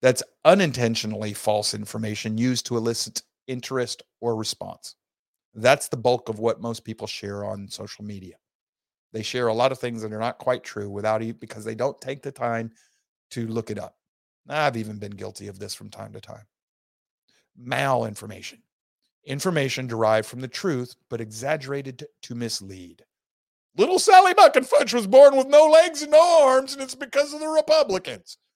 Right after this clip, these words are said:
Well, <clears throat> yeah, she was born with no legs and no arms because his mama was drinking and on crack. Well, that's because of the Republicans.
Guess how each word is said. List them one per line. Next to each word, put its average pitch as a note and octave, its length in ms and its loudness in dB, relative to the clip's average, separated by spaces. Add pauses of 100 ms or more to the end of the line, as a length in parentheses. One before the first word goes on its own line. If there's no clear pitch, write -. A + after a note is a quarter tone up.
(580)
Well, C3 380 -2 (160)
<clears throat> - 160 -20
yeah, C#3 300 -2
she - 120 -12
was C#3 160 -10
born C3+ 220 -6
with B2+ 100 -10
no C3+ 160 -8
legs B2+ 240 -6
and A#2 80 -14
no A#2 140 -8
arms B2 260 -8
because G#2+ 220 -16
his G#2+ 160 -16
mama B2+ 280 -8
was G#2+ 200 -14
drinking A#2+ 380 -10
and A#2 100 -8
on A#2 160 -6
crack. - 460 -8 (840)
Well, B3 80 6
that's C#4 120 6
because C#4+ 280 -2
of D4+ 80 -4
the D4+ 60 0
Republicans. D#4+ 880 2